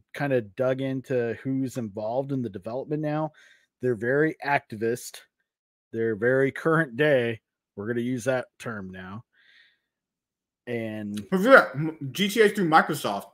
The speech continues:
Speaker 2: Microsoft is very rainbow flag. <laughs>
Speaker 1: Yeah, they're talking about taking out, like, they had edgy humor. The, the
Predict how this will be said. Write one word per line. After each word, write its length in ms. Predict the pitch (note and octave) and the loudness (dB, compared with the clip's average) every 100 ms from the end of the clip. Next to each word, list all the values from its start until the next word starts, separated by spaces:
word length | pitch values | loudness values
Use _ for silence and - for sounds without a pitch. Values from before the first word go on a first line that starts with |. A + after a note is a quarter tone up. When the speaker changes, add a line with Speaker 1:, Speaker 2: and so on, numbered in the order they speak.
| _ C3 | _ 4
Speaker 2:
Microsoft 440 | E3+ F3 F3 C#3+ | 6 6 2 0
is 120 | B2+ | -4
very 680 | A2 G3 A3+ G#3 F3+ D3+ C3+ | 2 6 8 8 8 6 2
rainbow 400 | B2 D3 D3 B2 | 0 0 0 -2
flag. 520 | A#2+ B2+ G#2+ G2+ B2+ - | 0 0 0 -2 -8 -14
<laughs> 60 | - - _ - G#3 G3+ - A3+ | -20 -20 _ -6 -4 -4 -6 0
Speaker 1:
Yeah, 200 | E3+ D#3 | 8 8
they're 180 | B2 C3+ | 8 0
talking 360 | - F3+ E3 D#3+ | 6 8 8 8
about 280 | D#3 D#3 - | 6 6 4
taking 380 | - C#3+ D#3 D#3 | -6 -4 -2 0
out, 220 | D3+ C3+ | 0 0
like, 260 | C#3 B2 - | 0 0 0
they 180 | C#3 D#3+ | 2 4
had 240 | E3+ D#3 | 4 4
edgy 360 | B2 C#3+ C3 C3+ | 2 -2 -4 -6
humor. 360 | C3+ C#3+ C#3 | -4 -4 -4
The, 220 | B2+ C3 G#2 _ | -4 -6 -6 _
the 240 | C3 B2 | -2 -2